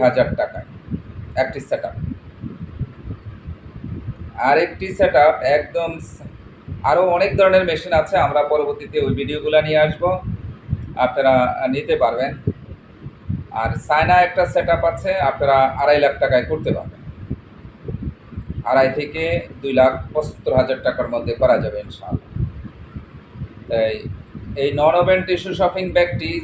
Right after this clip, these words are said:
ছোট বড় বিভিন্ন ধরনের মেশিনারিজ আমাদের কাছে রয়েছে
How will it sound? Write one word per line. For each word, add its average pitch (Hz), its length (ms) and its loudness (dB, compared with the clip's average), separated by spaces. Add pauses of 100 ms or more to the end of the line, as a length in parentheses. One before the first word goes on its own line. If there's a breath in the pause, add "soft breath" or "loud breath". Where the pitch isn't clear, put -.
(140)
ছোট 160 180 -4 (140)
বড় 170 140 4 (140)
বিভিন্ন 156 320 -6
ধরনের 170 340 0
মেশিনারিজ 165 460 0 (100)
আমাদের 156 280 -2
কাছে 165 240 -2
রয়েছে 175 460 -2